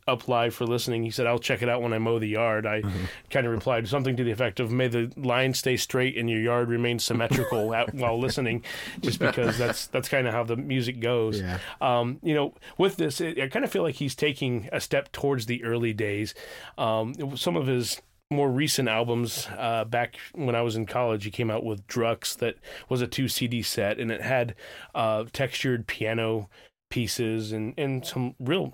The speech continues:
Speaker 1: I guess, for lack of a better way to say it, lovely compositions, just kinda moody melodic pieces mixed with aggressive drums and gritty little vocal samples here and there. There's one where he mentions, "I'm in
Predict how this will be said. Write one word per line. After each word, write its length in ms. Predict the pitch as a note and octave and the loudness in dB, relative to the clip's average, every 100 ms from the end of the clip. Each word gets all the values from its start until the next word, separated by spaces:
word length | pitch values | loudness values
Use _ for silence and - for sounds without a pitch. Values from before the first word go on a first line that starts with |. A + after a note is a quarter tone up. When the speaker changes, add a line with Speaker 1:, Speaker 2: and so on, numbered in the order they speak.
| - D3 | -8 -2
Speaker 1:
I 120 | A#2+ | 0
guess, 180 | B2 - | 0 0
for 160 | A#2+ | 0
lack 240 | A#2 A2+ - | 0 0 -2
of 60 | |
a 40 | A2 | -2
better 240 | A#2+ A#2 | 0 2
way 140 | A#2 | 2
to 80 | A2+ | 0
say 180 | - A#2+ | 2 2
it, 140 | C3 | 2
lovely 500 | A#2+ A2+ B2+ C3 B2 | 2 2 2 2 0
compositions, 880 | - A#2 G#2+ A2 A2+ C3 - G#2 G2+ | 2 -2 -2 -2 -2 -2 -2 -4 -4
just 260 | A2+ - - - - - | -6 -6 -8 -14 -10 -2
kinda 180 | D3 | 0
moody 340 | B2 B2 B2+ B2 | 2 2 2 2
melodic 480 | A#2 A#2 B2 A#2+ - | 0 2 0 0 -4
pieces 460 | - A#2 B2+ A2 | -6 -4 -2 -2
mixed 300 | A#2 A#2 - | 0 -2 -2
with 240 | A#2 A2 - - - | -2 -2 -4 -16 -10
aggressive 520 | A2 G#2+ A#2+ - A2+ G#2+ | -6 0 0 0 -2 0
drums 520 | A2+ A2 A2 A2 G#2+ | 0 2 2 0 -2
and 240 | G#2 G#2+ | -2 -2
gritty 440 | A2 A2 A2 G#2+ - - - - | 0 0 2 -2 -6 -18 -18 -6
little 180 | A#2+ A2 | -2 0
vocal 340 | G2+ G#2+ - G#2 | 0 -2 -2 -2
samples 460 | A#2+ A2 - G#2 | 0 -2 -4 -4
here 160 | G#2+ A2 | -2 -2
and 100 | G#2+ | 0
there. 240 | A2 A2 | 0 0
There's 320 | A2+ A2+ - - - - - | 0 -2 -4 -12 -20 -14 -2
one 280 | A#2+ B2+ B2 | 0 2 2
where 120 | B2 | 0
he 180 | A#2+ A#2 | -2 -2
mentions, 580 | A#2+ A#2+ - A2+ A2 - | 0 0 0 -2 -2 -2
"I'm 220 | B2+ B2 | 0 2
in 220 | A#2+ C3+ | 0 -2